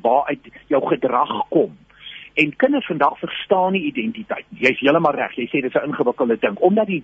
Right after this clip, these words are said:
wêreld so deurmekaar is, omdat die wêreld hulle koppe so laat raas. Verstaan hulle nie wie hulle is nie. En te min mense leer dit vir hulle in 'n eenvoudige taal dat dit verstaanbaar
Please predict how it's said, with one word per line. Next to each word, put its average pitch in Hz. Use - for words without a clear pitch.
wêreld 143
so 147
deurmekaar 117
is, 120
omdat 165
die 156
wêreld 135
hulle 131
koppe 131
so 123
laat 107
raas. -
Verstaan 175
hulle 151
nie 120
wie 139
hulle 123
is 131
nie. -
En 156
te 202
min 160
mense 147
leer 165
dit 170
vir 151
hulle 127
in 127
'n 127
eenvoudige 175
taal 156
dat 131
dit 127
verstaanbaar 147